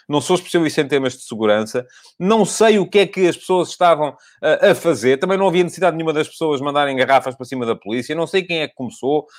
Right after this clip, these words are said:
Ah, não, não me meto nisso. Não sei, não tenho, não tenho, ah, não tenho nada de útil a dizer sobre essa matéria. A única coisa que tenho a dizer sobre essa matéria era, é que, ao se autorizar o desfile do autocarro panorâmico, já devíamos estar preparados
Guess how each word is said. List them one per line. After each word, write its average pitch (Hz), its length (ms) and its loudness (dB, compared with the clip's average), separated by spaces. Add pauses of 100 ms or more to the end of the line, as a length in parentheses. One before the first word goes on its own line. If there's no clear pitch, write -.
(200)
Ah, 147 320 4
não, 165 280 4
não 170 140 0
me 175 80 -2
meto 170 240 0
nisso. 156 260 -6
Não 156 120 -2
sei, 165 160 2
não 151 120 -2
tenho, 147 240 -2
não 143 160 -6
tenho, 143 540 -2
ah, 110 460 2
não 131 160 -2
tenho 156 160 -4
nada 165 260 4
de 143 160 -2
útil 165 320 4
a 139 60 4
dizer 135 260 -2
sobre 143 260 -2
essa 127 160 -6
matéria. - 380 -10 (340)
A - 60 4
única 214 340 4
coisa 117 260 0
que 131 40 -8
tenho 180 160 -2
a 165 40 0
dizer 120 220 -2
sobre 139 240 0
essa 101 160 -2
matéria 151 460 -2 (300)
era, 175 340 4
é 156 140 6
que, 180 340 -4 (320)
ao 214 180 6
se 196 200 -2
autorizar 156 600 0
o 135 60 -4
desfile 139 240 -10
do 131 60 -4
autocarro 127 340 -6
panorâmico, 160 420 -6
já 170 160 0
devíamos 151 340 -8
estar 123 180 -2
preparados 165 520 0